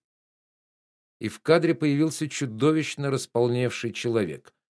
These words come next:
В светло-коричневом костюме и с портфелем в руках он еле протиснулся в дверь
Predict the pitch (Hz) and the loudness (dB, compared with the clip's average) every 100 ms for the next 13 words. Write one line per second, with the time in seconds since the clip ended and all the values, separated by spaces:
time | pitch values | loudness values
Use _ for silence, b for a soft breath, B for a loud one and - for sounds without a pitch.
0 | _ - - 104 117 110 104 110 110 110 | _ -14 -4 0 0 0 0 0 2 0
1 | - 104 98 92 104 95 - - 117 113 | -2 -2 -2 0 -2 -2 -4 2 4 4
2 | 101 - - 101 - - 104 98 92 92 | 2 -2 -4 -4 -6 -2 0 0 0 -2
3 | - 117 104 101 95 92 107 104 - 101 | 0 0 0 -2 -4 -2 0 -2 -2 -4
4 | - 110 98 - 104 - 101 87 78 101 | -4 -6 -6 -6 -8 -6 -8 -10 -8 -6
5 | 151 156 | -4 -6